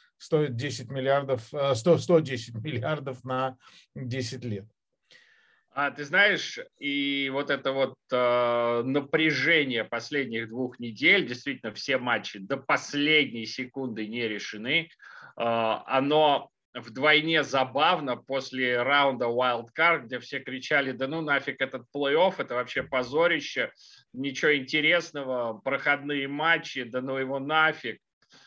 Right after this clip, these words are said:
Speaker 2: А, а тут, э, две таких недели команды нам выдают, что прям хочется, мне редко хочется что-то пересматривать в Н Ф Л, но эти матчи можно, стоит пересмотреть.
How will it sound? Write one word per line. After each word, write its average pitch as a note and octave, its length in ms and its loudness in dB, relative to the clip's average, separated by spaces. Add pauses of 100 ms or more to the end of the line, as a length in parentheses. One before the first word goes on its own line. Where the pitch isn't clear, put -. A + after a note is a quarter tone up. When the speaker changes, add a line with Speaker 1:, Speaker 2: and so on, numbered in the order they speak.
(200)
Speaker 2:
А, A#2+ 540 -2
а C3+ 140 2
тут, D#3+ 320 -6
э, C3+ 280 2
две C#3 340 0
таких D3+ 540 0
недели C3+ 520 -4
команды A2+ 520 -4
нам A2 220 -8
выдают, B2+ 500 -2
что A2+ 440 -4
прям A#2 320 -2
хочется, B2+ 500 -6
мне A#2 840 0
редко D#3 260 0
хочется C3+ 420 -6
что-то B2 260 -8
пересматривать B2+ 800 -2
в G#2+ 60 -12
Н A2+ 140 -6
Ф A2+ 140 -10
Л, A2+ 180 0
но A2 100 -4
эти C3 220 -4
матчи A2+ 300 -4
можно, G#2+ 300 -8
стоит B2+ 460 0
пересмотреть. G2+ 680 -8